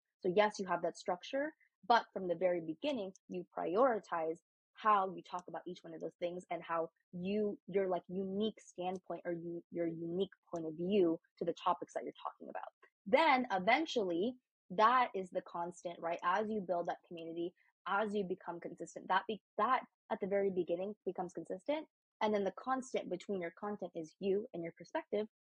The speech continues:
And then when you switch over topics, it's not as much of, like, a shock to your audience to be like, "Oh, like, I, I knew you for Amazon recommendations. Why are you talking about your, like, I don't know, your, uh, your,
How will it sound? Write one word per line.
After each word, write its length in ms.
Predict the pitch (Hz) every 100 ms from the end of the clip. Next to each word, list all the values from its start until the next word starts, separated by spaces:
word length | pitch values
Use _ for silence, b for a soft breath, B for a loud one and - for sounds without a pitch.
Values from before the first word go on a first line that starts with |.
| _ _ _ _
And 120 | 233
then 100 | 240
when 120 | 214 214
you 80 | 208
switch 340 | - 220 214 -
over 320 | 285 339 277
topics, 480 | - 175 - 190 -
it's 140 | 190 -
not 180 | 208 214
as 160 | 190 180
much 300 | 180 185 190
of, 80 |
like, 160 | 175 165
a 80 | 165
shock 520 | - - 214 220 - - b b -
to 80 |
your 140 | 208 185
audience 440 | 202 269 202 190
to 60 | 196
be 60 |
like, 100 | 190 196
"Oh, 80 | 208 _ _ _
like, 180 | 185 175 _
I, 240 | - 185 190
I 160 | 180 190 196
knew 180 | 202
you 220 | 220 226 226
for 180 | 214 208
Amazon 520 | 202 202 196 190 185
recommendations. 800 | 180 190 180 175 175 170 165 160 160
Why 200 | 170 180
are 80 |
you 160 | 175 170 -
talking 220 | 165 175 -
about 280 | 160 160 160 - _ _
your, 380 | - 175 160 165
like, 200 | 165 165 - -
I 60 | 165
don't 140 | -
know, 180 | 165 160
your, 260 | 165 165 - b b b
uh, 160 | 180 160 165
your, 160 | 175